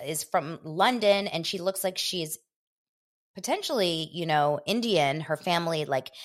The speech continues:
background, but I don't know specifically. Her husband, his name is, like, Patel. He's, they are obviously successful. They do very well. She's also in that fashion world,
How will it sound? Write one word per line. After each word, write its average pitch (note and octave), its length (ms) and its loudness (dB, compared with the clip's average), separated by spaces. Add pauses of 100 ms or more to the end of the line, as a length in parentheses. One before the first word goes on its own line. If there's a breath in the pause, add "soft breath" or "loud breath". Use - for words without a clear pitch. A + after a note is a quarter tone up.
(280 loud breath)
background, F3 640 4
but D#3 200 -2
I G#3 100 4
don't A#3 240 2
know D3 240 2
specifically. D3 880 -4 (360 loud breath)
Her A3+ 120 0
husband, C#4 540 0
his F3 200 -4
name F3+ 160 -2
is, E3 60 -4
like, D3 180 -2
Patel. D#3+ 640 2 (300 loud breath)
He's, B3+ 360 0 (260)
they A#3+ 360 4
are F#3 340 10
obviously A#3+ 420 4
successful. F3+ 720 0
They D3+ 180 2
do F#3 300 0
very G3+ 320 6
well. D3+ 380 8
She's F#3 300 0
also E3 380 2
in F#3+ 100 0
that D#3+ 180 0
fashion F3 680 2
world, C3 480 2